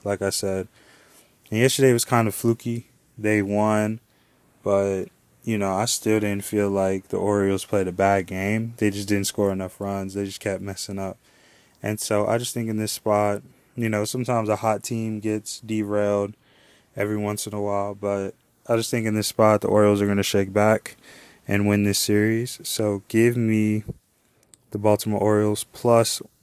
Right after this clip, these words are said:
one thirty-eight in this spot. All right, let's move on to the lock of the day, which is gonna come from, first things first, gonna come from the Brew Crew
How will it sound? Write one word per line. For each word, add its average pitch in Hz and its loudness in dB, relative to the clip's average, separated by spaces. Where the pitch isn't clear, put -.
one 107 0
thirty-eight 104 -2
in 101 -2
this 98 -4
spot. 101 -4
All 107 -2
right, 139 2
let's 127 2
move 139 4
on 143 4
to 131 2
the 117 4
lock 117 4
of 117 2
the 110 -2
day, 127 2
which 110 -6
is - -14
gonna 110 -4
come 139 -2
from, 127 -2
first 127 2
things 120 0
first, 117 -2
gonna 117 -2
come 120 0
from 113 -2
the 104 2
Brew 123 2
Crew 113 0